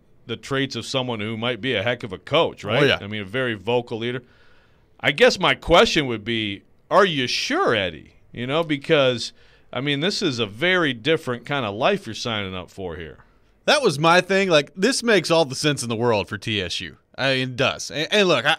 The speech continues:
Speaker 2: I get it. He's not been a coach before, and that, that is a concern,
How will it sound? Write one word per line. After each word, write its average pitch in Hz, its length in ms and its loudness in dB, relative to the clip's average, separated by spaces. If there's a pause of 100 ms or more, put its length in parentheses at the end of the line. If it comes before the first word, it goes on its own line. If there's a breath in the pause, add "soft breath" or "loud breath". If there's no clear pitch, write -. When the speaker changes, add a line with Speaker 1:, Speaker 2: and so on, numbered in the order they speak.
Speaker 2:
I 175 120 4
get 139 240 4
it. 113 120 -2
He's 139 160 0
not 147 200 2
been 131 120 2
a 113 40 -4
coach 135 340 0
before, 143 520 -2
and 123 420 -4
that, 135 300 -2
that 151 240 0
is 135 160 -6
a - 20 -4
concern, 113 480 -2